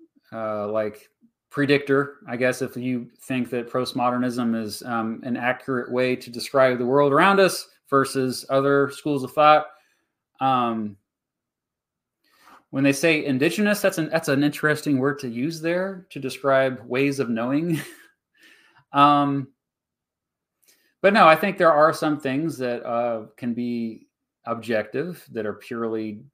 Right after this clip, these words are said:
just only looking at the evidence themselves. I mean, things that humans have a hard time even describing because, you know, there are social constructs, there are a lot of things, most things that we talk about on a day-to-day basis,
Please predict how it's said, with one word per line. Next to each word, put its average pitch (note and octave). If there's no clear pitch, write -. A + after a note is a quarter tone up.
just -
only A#2+
looking A#2+
at A#2
the A#2+
evidence A#2
themselves. A#2
I A#2+
mean, A#2+
things D#3+
that C#3+
humans D#3
have D3
a C3
hard D3+
time D3+
even C3
describing E3+
because, C#3
you E3
know, C#3
there C#3
are D3
social D3
constructs, C3+
there B2
are B2+
a A#2+
lot B2+
of C#3
things, C3+
most C#3+
things B2+
that C3
we B2
talk C#3+
about A#2+
on B2
a A2+
day-to-day C3+
basis, C3